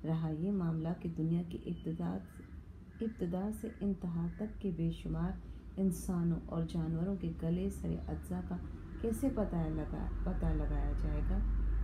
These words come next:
तो उसका जवाब अगले जुमले में ये दिया गया है कि लूहे महफू-, महफूज में हर बात दर्ज है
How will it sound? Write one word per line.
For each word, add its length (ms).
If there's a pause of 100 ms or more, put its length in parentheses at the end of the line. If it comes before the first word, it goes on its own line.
(300)
तो 80
उसका 280
जवाब 680
अगले 260
जुमले 380
में 140
ये 240
दिया 280
गया 200
है 220 (400)
कि 120
लूहे 400
महफू-, 640
महफूज 600
में 120 (440)
हर 140 (120)
बात 300
दर्ज 360
है 80